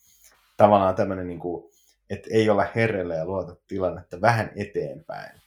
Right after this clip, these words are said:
jolla voitaisiin ennakoida ja sitä kautta niinku liikenne olisi paljon tehokkaampaa.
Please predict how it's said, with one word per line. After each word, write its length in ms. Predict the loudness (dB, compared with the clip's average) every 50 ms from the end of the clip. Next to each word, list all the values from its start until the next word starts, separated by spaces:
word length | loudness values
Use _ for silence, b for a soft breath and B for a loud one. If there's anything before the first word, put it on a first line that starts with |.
| _ _ _
jolla 220 | -2 0 0 0 0
voitaisiin 400 | -2 -6 -6 -8 -6 -4 -4 -4
ennakoida 460 | -4 -6 -8 -10 -14 -12 -10 -8 -8
ja 60 | -8
sitä 200 | -8 -8 -10 -10
kautta 320 | -10 -10 -12 -12 _ -18
niinku 280 | -18 -14 -10 -10 -8 -6
liikenne 280 | -6 -6 -6 -8 -12 -14
olisi 140 | -14 -10
paljon 140 | -10 -10 -6
tehokkaampaa. 640 | -6 -6 -8 -8 -10 -16 -16 -16 -16 -18 -20 -20